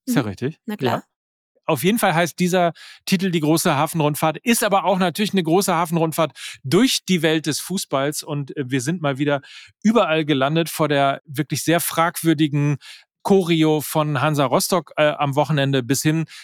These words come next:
Speaker 1: zu den fragwürdigen, äh, ersten zwanzig Minuten von, äh, Borussia Dortmund. Und natürlich reden wir auch über den neuen Trainer von Union Berlin. Und so,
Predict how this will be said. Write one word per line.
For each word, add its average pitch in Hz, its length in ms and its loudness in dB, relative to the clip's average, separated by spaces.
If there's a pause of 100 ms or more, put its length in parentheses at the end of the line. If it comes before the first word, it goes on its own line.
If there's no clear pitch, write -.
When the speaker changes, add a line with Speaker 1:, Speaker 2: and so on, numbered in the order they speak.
Speaker 1:
zu - 160 0
den 151 160 2
fragwürdigen, 151 920 0
äh, 143 220 -12
ersten 160 320 -2
zwanzig 135 340 -2
Minuten 147 400 0
von, 147 320 -2
äh, 135 140 -8
Borussia 131 440 -2
Dortmund. 135 520 -2 (440)
Und 147 360 0
natürlich 143 400 -2
reden 165 260 0
wir 147 140 2
auch 131 260 -2
über 127 420 0
den 123 140 -6
neuen 120 240 -6
Trainer 131 260 -4
von 113 140 -14
Union 120 400 -10
Berlin. 180 380 -4
Und 208 180 -4
so, 220 60 -2